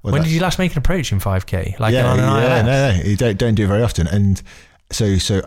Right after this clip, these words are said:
Speaker 1: adding to all of these layers of workload and stuff, you know, we're not doing circling approaches at Heathrow or Gatwick or Manchester, you know, where it's flat.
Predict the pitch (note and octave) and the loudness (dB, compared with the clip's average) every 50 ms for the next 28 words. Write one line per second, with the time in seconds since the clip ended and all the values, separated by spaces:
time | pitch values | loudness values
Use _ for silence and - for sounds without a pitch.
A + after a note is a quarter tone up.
0 | - - B2 C3 B2+ A#2 G#2 - - - F#2 - - B2+ C3+ C3+ A#2 F2+ F#2 F2+ | -4 -4 -2 0 0 0 0 0 -2 -4 -6 -4 -2 -2 0 0 0 0 0 0
1 | E2 F#2 G#2 G2 F#2+ F2+ E2 E2+ D2+ F#2 G2 F#2+ F#2 E2+ - G2 F2+ F2+ F2+ F2+ | 2 2 2 0 0 0 0 -2 -2 0 0 0 -2 -2 -2 -2 0 0 0 0
2 | E2+ F2 E2+ E2+ E2 - - - F#2+ F2+ F2 E2+ - - - - - - _ _ | 0 0 0 0 0 0 -2 -2 -2 0 -2 -2 -4 -6 -16 -20 -20 -20 _ _
3 | _ _ - _ _ _ _ _ - - G2+ F2+ F2 G2+ A#2 C3+ A#2+ - A#2 G#2+ | _ _ -20 _ _ _ _ _ -6 -4 -2 0 0 2 0 0 0 0 0 0
4 | F#2 - A#2 A2 - - F#2+ E2+ - G2+ F#2 D#2+ D#2+ D#2+ F#2 D#2 F2 G#2 G2 - | 0 0 0 -2 0 0 0 0 2 0 -2 0 -2 -2 0 0 0 0 0 0
5 | - G2+ G2 F2+ E2+ E2 D#2+ E2 D#2+ D#2 - G2 F#2 - E2 D#2 - - D#3+ A#2+ | 0 0 0 2 2 2 0 0 -2 -2 -2 -4 -2 -2 -2 -2 -2 0 0 0
6 | F#2 F#3 - - F2 D2+ - - D#2 D2+ D2 C#2 - F#2 E2 D#2 D#2 E2 D#2+ D#2 | 2 2 0 0 -2 -4 -4 -4 -4 -4 -4 -2 -2 -2 -2 0 0 -2 -2 -4
7 | - - - G2 D#2+ D#2 - - | -4 -4 -4 -4 -4 -4 -8 -10